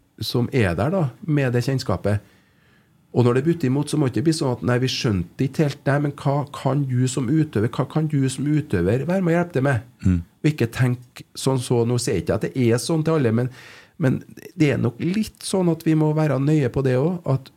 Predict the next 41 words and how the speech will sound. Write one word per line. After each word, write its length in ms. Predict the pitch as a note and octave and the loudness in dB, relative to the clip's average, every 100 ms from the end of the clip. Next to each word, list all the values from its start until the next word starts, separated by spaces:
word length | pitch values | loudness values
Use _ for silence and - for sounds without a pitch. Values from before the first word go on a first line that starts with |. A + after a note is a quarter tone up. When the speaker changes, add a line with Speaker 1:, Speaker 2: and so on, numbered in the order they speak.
| C#3+ | 0
Speaker 1:
utøveren 640 | D3 - - F2+ F#2 A2+ | 2 0 0 2 2 0
må 80 | C3 | -2
også 400 | - A#2 B2 C#3+ - | -2 0 0 -2 -6
tenke 260 | - B2+ - | -4 -2 -2
sånn 160 | B2+ | -2
så 140 | B2 A#2+ | 0 0
at, 100 | - - - _ _ | -2 -16 -20 _ _
«Jeg 200 | - G#2 | 0 2
må 80 | A2 | 2
ta 300 | - - C3 | -2 -2 0
i 80 | A2+ | 2
det 120 | G2 | 2
lille 180 | A2+ G#2 | 2 0
ekstra 320 | G2 - F#2 G#2 | -2 -4 -2 0
nå, 180 | D3 G#2+ - _ - | 0 -2 -6 _ -10
Speaker 2:
Mm. 160 | G#2 | 0
Speaker 1:
for 80 | A2 | 2
at 80 | G#2+ | 2
det 80 | A2 | 0
butter 220 | B2+ G#2 | 0 0
litt 140 | A#2+ C#3+ | -2 -2
imot.» 320 | F3+ E3 - - _ _ _ - | -2 -4 -8 -20 _ _ _ 0
Ikke 260 | F#2 F#2+ | 0 2
Speaker 2:
Ja. 60 | A2 | 2
Speaker 1:
andre 160 | E3 C3 | 2 2
veien 160 | B2 | 0
at, 120 | A#2+ A#2 | -2 -4
«Hvem 280 | - C3 D#3+ | -2 0 2
er 60 | B2+ | 0
det 40 | |
som 140 | A2+ | -2
kan 160 | A2+ B2 | -2 0
hjelpe 400 | C3 G2+ F2 G2+ | 2 0 -2 -2
meg 140 | F2+ G#2+ | 0 2
med 100 | A2+ | 0
å 80 | |
komme 280 | - C3+ B2+ | 0 0 0
over 80 | F#2+ | 0
denne 160 | D#3 F3 | 0 0
krisa 380 | E3 E3+ B2+ | 0 0 0
her?» 100 | A#2+ | -2